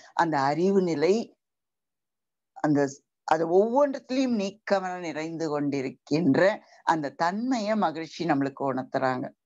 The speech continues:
மகான்கள் எல்லாருமே "ஓடும் செம்பொன்னும் ஓக்கவே நோக்குவார்" அப்படின்வாங்க. அவங்கள பொறுத்த வரைக்கும் ஒரு க-, செங்கல் கட்டி முன்னாடி இருந்தாலும்,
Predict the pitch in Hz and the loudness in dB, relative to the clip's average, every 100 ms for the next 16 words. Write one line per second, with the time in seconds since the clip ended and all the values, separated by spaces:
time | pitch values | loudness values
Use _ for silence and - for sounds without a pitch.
0 | _ _ - - _ - 226 277 302 277 | _ _ -20 -20 _ 2 2 2 0 0
1 | 202 123 - 185 214 240 226 208 208 - | -2 0 2 2 2 2 0 -4 -8 -10
2 | _ _ _ _ - 175 190 175 160 147 | _ _ _ _ 2 2 2 -2 -8 -2
3 | 170 185 196 180 - _ 170 165 151 151 | 0 2 0 -2 -6 _ -6 0 2 4
4 | 202 - 247 233 226 208 170 - - 151 | 2 0 0 2 2 2 2 0 0 4
5 | 147 135 113 135 107 110 95 - _ _ | 4 0 -2 0 0 0 -2 -8 _ _
6 | _ _ _ 185 220 247 269 262 208 190 | _ _ _ 0 0 -2 -2 0 0 0
7 | 180 151 151 - 233 240 - - - 185 | 0 0 -4 0 2 2 -2 -10 0 0
8 | 175 151 - 170 160 160 180 196 240 240 | 0 -4 0 2 2 0 0 2 2 2
9 | 226 214 214 202 185 185 185 160 156 151 | -2 -4 -4 0 2 2 0 -4 0 0
10 | 139 165 220 | 2 0 -2